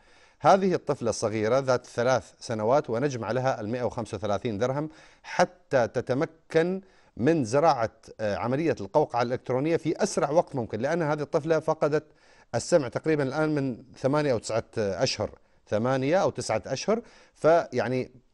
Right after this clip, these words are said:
ثمانية أو تسعة شهور هي في صمت الآن، هي في صمت، والصمت هذا مؤلم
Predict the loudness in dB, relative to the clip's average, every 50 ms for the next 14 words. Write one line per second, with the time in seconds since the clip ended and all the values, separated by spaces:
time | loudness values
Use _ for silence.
0 | _ _ _ _ _ -4 -2 2 4 4 4 4 2 0 -2 -6 -4 -2 2 2
1 | 2 2 2 2 2 2 2 2 0 2 2 2 2 2 -2 -6 -8 -8 -10 -10
2 | -12 -14 _ _ _ _ _ _ -2 2 2 2 2 2 0 0 2 2 2 2
3 | 0 -2 -4 -4 0 0 0 0 2 2 2 2 2 2 2 0 0 -2 -6 -8